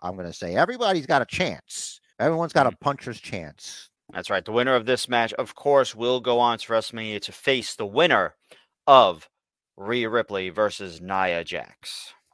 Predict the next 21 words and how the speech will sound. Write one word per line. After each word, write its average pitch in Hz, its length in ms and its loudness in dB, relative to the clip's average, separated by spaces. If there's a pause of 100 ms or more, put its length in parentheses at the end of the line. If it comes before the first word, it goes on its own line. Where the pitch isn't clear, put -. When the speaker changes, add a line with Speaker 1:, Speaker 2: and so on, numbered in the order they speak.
(680)
Speaker 1:
Well, 180 300 10
Rich, - 580 0 (840)
that 151 280 6
was 180 720 4 (160)
a 170 80 4
women's 120 520 2
Elimination 101 680 -6
Chamber 95 380 -10
match. 107 340 -4
Now, 120 180 0
I 165 140 6
don't 320 240 -2
know 160 540 0 (520)
which 185 280 -2
of 233 100 0
these 220 240 -10
matches 196 480 0
will 185 140 -8
go 165 280 -2
on 160 200 2
last. 131 640 0